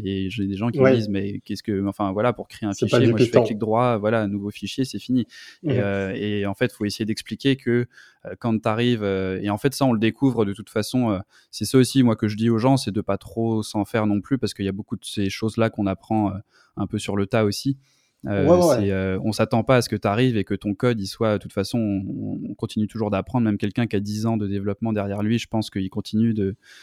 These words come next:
Speaker 2: Toujours,
Speaker 1: d'apprendre
Speaker 2: ouais,
Speaker 1: à
Speaker 2: ouais.
Speaker 1: faire du code qui est, qui est, qui est toujours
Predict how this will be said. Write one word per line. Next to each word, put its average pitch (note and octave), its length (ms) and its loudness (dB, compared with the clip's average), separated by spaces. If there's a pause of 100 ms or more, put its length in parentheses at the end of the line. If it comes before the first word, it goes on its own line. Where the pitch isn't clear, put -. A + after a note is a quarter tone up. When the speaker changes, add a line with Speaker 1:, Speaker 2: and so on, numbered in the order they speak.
(120)
Speaker 2:
Toujours, A2 300 4
Speaker 1:
d'apprendre A2 160 4
Speaker 2:
ouais, A2 60 4
Speaker 1:
à A2 40 2
Speaker 2:
ouais. A2 60 2
Speaker 1:
faire G#2 160 2
du G2+ 160 -2
code A2 320 2
qui F#2+ 340 -2
est, F2+ 40 -6
qui - 160 -10
est, F#2 60 -4
qui - 160 -8
est F2+ 100 -12
toujours G#2 280 -6